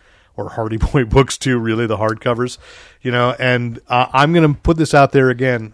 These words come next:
Hey, listeners, does anybody know who has the rights to Whitman's or Western Publishing's, uh, material? Because what I really want is get, I, I'm putting it out. I want a Doctor Who Big Little book.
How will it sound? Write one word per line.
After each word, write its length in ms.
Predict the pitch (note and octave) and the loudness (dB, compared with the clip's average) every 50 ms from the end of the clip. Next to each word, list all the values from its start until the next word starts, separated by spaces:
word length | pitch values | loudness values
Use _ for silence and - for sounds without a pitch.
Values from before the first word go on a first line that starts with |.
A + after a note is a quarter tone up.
| _ - | _ -14
Hey, 200 | - - C3 C3 | -10 -8 -6 -4
listeners, 560 | C3 D3 D3 - - C3+ A#2+ A2+ A2 G#2+ - - - - - - _ _ | -4 -4 -6 -6 -6 -6 -4 -4 -4 -6 -10 -14 -20 -20 -20 -20 _ _
does 160 | - A#2+ A2+ C3 | -10 -10 -8 -6
anybody 520 | C3 C3+ C#3+ D#3 D#3 D#3 D#3 D#3+ E3 E3 | -4 -2 0 0 2 2 2 2 2 2
know 460 | D#3 D3 C3+ B2 A#2 A#2 A#2 A#2 - _ _ _ _ _ | 0 0 0 0 0 0 -2 -4 -6 _ _ _ _ _
who 320 | - - - D#3 F3+ F#3+ F3+ | -12 -6 -4 -2 -2 -2 -2
has 360 | D#3+ E3+ E3 E3 E3 D3 - | -2 -2 -2 -2 -2 -4 -4
the 100 | - C3+ | -6 -4
rights 420 | A2+ B2 B2 B2 B2+ A#2+ - - - | -2 0 0 0 -2 -4 -8 -12 -16
to 180 | - - B2 A#2 | -12 -8 -8 -6
Whitman's 680 | A2 G#2+ A2 C3+ D3 C3+ C#3+ C#3+ C#3+ C#3+ C#3+ C3+ - - | -6 -4 -4 -4 -4 -4 -4 -6 -4 -4 -6 -6 -8 -8
or 140 | B2 A2+ G#2 | -8 -8 -6
Western 480 | G2 A#2+ C#3 C3 - - C#3 C3+ B2+ | -2 -2 -2 -2 -4 -8 -8 -8 -4
Publishing's, 840 | - - B2 A2+ B2 A#2+ - - C3 B2 A2+ A2+ A2 A2 - - - _ _ _ _ _ _ _ _ _ _ _ _ _ _ _ _ _ _ _ _ _ _ _ _ _ _ _ - | -2 -2 -2 -2 -2 -4 -6 -8 -8 -8 -8 -10 -10 -12 -12 -14 -16 _ _ _ _ _ _ _ _ _ _ _ _ _ _ _ _ _ _ _ _ _ _ _ _ _ _ _ -6
uh, 320 | B2+ A#2 A2 G#2+ G#2 G#2+ G#2 _ | -4 -2 -2 -2 -4 -8 -10 _
material? 720 | - B2+ A#2+ - - - F#3 G#3 F#3+ C#3 A#2+ A2 A2 A2 G#2+ | -10 -10 -10 -10 -8 -4 -2 0 0 0 0 0 -2 -4 -6
Because 500 | A2 A#2 G#2+ - C3+ B2 B2 A#2 G#2+ - - _ _ _ _ | -10 -12 -6 -2 -2 0 0 -2 -4 -10 -16 _ _ _ _
what 260 | _ - B2+ C#3+ C#3 C3+ | _ -4 0 0 2 2
I 40 | |
really 300 | C3 C3+ F3+ A3+ A#3+ F3+ | 2 0 0 0 0 0
want 280 | B2+ G#2+ A2 G#2+ A2 - | 0 0 -4 -6 -8 -8
is 160 | A#2+ A2+ G#2 A#2 | -8 -8 -8 -8
get, 240 | - E3 - - - | -8 -10 -8 -6 -6
I, 240 | C3 C3+ C3 B2+ - _ _ - | -6 -6 -6 -8 -14 _ _ -20
I'm 260 | C3+ - - C3 B2+ | -20 -20 -18 -12 -8
putting 200 | C3+ D#3 D#3 D#3 | -6 -4 -4 -4
it 100 | D3+ D3+ | -4 -4
out. 280 | D#3 D#3 A2+ F#2+ - _ _ - - - _ _ _ - | -4 -4 -4 -6 -10 _ _ -20 -20 -20 _ _ _ -2
I 100 | C3 D3+ | 0 0
want 220 | F3 F#3+ G3+ F#3+ | 0 0 -2 -2
a 40 | F3+ | -4
Doctor 420 | E3 D#3+ D3+ D#3 D#3+ - - C#3+ B2 | -4 -6 -6 -6 -6 -6 -6 -6 -4
Who 200 | C#3 C#3+ C#3 C3 | -4 -4 -4 -4
Big 220 | B2+ B2 A#2+ A2+ | -4 -4 -6 -6
Little 280 | A2+ A2 A2 G#2+ G#2+ G#2 | -6 -8 -8 -6 -8 -8
book. 360 | G2 G#2+ G#2+ - _ _ | -10 -14 -20 -20 _ _